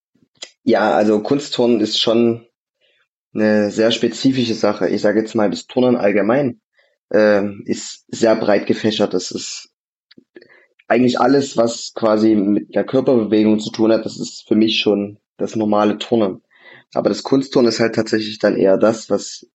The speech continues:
wir machen. Das heißt, sehr spezifische Sachen an den einzelnen Geräten. Ähm, gerade auch dieses Achten auf die Sauberkeit beim, beim Turnen, was ja, äh, am wichtigsten eigentlich ist,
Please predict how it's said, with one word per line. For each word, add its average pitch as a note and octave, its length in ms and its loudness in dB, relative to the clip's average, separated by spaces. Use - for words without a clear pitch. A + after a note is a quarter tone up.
wir A2 320 2
machen. G2+ 300 -2
Das - 160 -14
heißt, - 300 -6
sehr G#2+ 200 4
spezifische A2+ 680 -2
Sachen G#2 300 0
an G2 220 -2
den F#2+ 120 0
einzelnen G2+ 380 -4
Geräten. G2+ 560 -2
Ähm, G2+ 640 0
gerade - 340 0
auch G#2+ 240 0
dieses - 600 -6
Achten - 420 -4
auf G#2+ 200 0
die A2 120 0
Sauberkeit A2+ 840 0
beim, G2 280 0
beim G2 200 -4
Turnen, G#2+ 300 0
was G2 160 -4
ja, F#2+ 100 -4
äh, F#2 360 -4
am G#2 160 0
wichtigsten - 540 0
eigentlich G#2+ 380 2
ist, - 340 -4